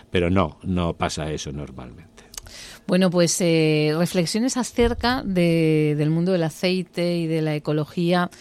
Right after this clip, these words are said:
Speaker 2: eh, además con una perspectiva excelente. Ya nos dijiste, nosotros tenemos la producción vendida, hay demanda, eh, para el aceite y yo creo que hay demanda también para los productos con ese sello ecológico, porque también se busca eso, ¿no?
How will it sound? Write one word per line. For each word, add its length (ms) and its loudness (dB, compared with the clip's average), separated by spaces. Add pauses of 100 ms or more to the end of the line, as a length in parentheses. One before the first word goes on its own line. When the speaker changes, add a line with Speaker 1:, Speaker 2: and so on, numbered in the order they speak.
(280)
Speaker 2:
eh, 580 4
además 240 -2
con 100 -2
una 100 2
perspectiva 420 -2
excelente. 400 -2
Ya 80 -2
nos 140 -4
dijiste, 320 -6
nosotros 340 -4
tenemos 480 -2
la 160 -2
producción 540 0
vendida, 500 2 (260)
hay 180 4
demanda, 640 4
eh, 120 -4
para 560 -2
el 140 -4
aceite 440 -4
y 140 -6
yo 100 0
creo 160 -2
que 60 -6
hay 80 -2
demanda 320 0
también 340 -2 (340)
para 220 -2
los 160 -4
productos 540 -2
con 220 -2
ese 260 -2
sello 320 -4
ecológico, 480 -6
porque 180 -4
también 280 -4
se 160 -6
busca 380 -12
eso, 260 -16
¿no? 180 -6